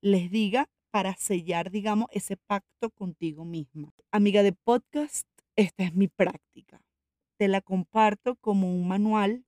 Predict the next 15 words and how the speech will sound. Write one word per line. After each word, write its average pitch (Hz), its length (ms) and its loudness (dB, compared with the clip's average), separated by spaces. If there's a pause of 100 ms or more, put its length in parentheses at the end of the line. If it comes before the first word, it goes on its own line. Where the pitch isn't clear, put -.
sencillo, 226 1000 0 (340)
básico, 226 840 0 (680)
a 190 200 0 (180)
mi 202 220 4
estilo 214 600 0 (120)
y 180 160 -8
al 160 180 -6
mejor 160 320 -6
estilo 202 480 -4
on 190 160 0
demand, 170 400 -6 (140)
rompiendo 185 640 -4
cliché 180 640 -4
y 190 100 -6
haciéndolo 170 760 -8